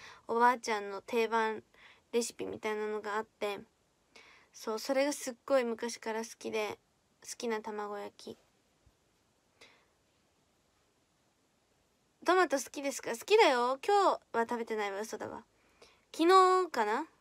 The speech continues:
もう食べた。サラダに入れて。でもね、あんまりね、なんか、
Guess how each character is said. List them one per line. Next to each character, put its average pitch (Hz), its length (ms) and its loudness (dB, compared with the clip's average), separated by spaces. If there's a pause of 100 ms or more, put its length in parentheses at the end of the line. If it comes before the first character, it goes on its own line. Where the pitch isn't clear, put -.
(160)
も 254 80 -6
う - 40 -14
食 285 120 2
べ 254 100 -2
た。 - 200 -6 (480)
サ 254 180 -6
ラ 226 140 0
ダ 214 200 -4 (220)
に 220 140 -8
入 214 100 -8
れ 214 40 -8
て。 226 220 -14 (3000)
で 269 160 2
も 247 160 0
ね、 226 400 0
あ 262 80 -2
ん - 20 2
ま 359 60 0 (520)
り 254 100 -4
ね、 226 100 -12 (680)
な 240 120 -4
ん 226 80 -4
か、 214 240 -2